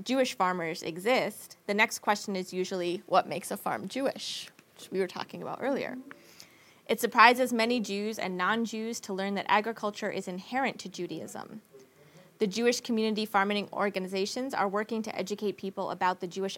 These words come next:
agricultural past, while ensuring that there's also a Jewish agricultural present and future. I'll begin by discussing some of these agricultural foundations that provide the basis for the contemporary movement of Jewish farms,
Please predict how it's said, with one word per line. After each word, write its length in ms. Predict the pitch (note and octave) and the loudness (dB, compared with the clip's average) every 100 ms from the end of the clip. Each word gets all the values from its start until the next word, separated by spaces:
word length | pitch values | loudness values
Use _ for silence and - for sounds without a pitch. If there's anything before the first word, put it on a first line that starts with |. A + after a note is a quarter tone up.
| - | -4
agricultural 640 | G3+ G3 - F#3 - D#3 | -2 -2 -6 -6 -4 -6
past, 640 | - - D#3+ D#3 - - - - - - | -4 0 2 2 -6 -18 -20 -20 -20 -14
while 140 | - A3+ | -2 0
ensuring 400 | A3+ - B3+ B3+ | 2 4 4 4
that 140 | A#3 | 2
there's 180 | G3+ G3 - | 0 -2 6
also 600 | C#4 D4+ - F#3 F3+ - | 6 6 4 0 0 -4
a 60 | - | -6
Jewish 320 | F#3 F#3+ G3 - | -2 -2 -2 -2
agricultural 640 | F#3+ F#3 - G3 - F3 | -2 -2 -4 -6 -4 -6
present 560 | - F#3+ G3+ C#4 - - _ G#3 | -4 -2 -2 -4 -8 -16 _ -4
and 120 | G3+ | -4
future. 440 | - D4+ - - - _ _ _ _ _ _ _ - - - - - - | -4 -6 -6 -10 -12 _ _ _ _ _ _ _ -14 -14 -14 -20 -2 4
I'll 80 | G#3+ | 4
begin 320 | A3 B3 C#4+ | 6 2 6
by 120 | C4 | 4
discussing 460 | A3 - A3+ A#3 G3+ | 4 2 2 2 -2
some 200 | G#3 G3+ | 0 0
of 80 | |
these 160 | F#3+ F#3+ | 0 4
agricultural 580 | F#3+ G3 G3 G3+ G3 G3 | 4 4 0 -2 -2 -2
foundations 760 | - F3+ F3+ G3+ - D#4 F4 | -2 -4 -2 -4 -4 -4 -4
that 160 | - G3 | -4 -4
provide 440 | - G3+ F#3+ G3+ | -2 2 2 2
the 40 | G3+ | -2
basis 440 | F#3+ F#3 F#3+ F#3+ | -4 -4 -6 -8
for 100 | - | -6
the 100 | G3 | -6
contemporary 600 | G#3 F#3+ G#3 G3+ G3 F3+ | -6 -4 -2 -2 -2 -2
movement 440 | F3+ G#3+ A#3+ G3+ | -2 -2 -2 -2
of 140 | F3+ F3+ | -4 -6
Jewish 300 | F#3 F3 - | -6 -6 -6
farms, 500 | D#3+ B2+ B2+ A3 | -8 -8 -8 -10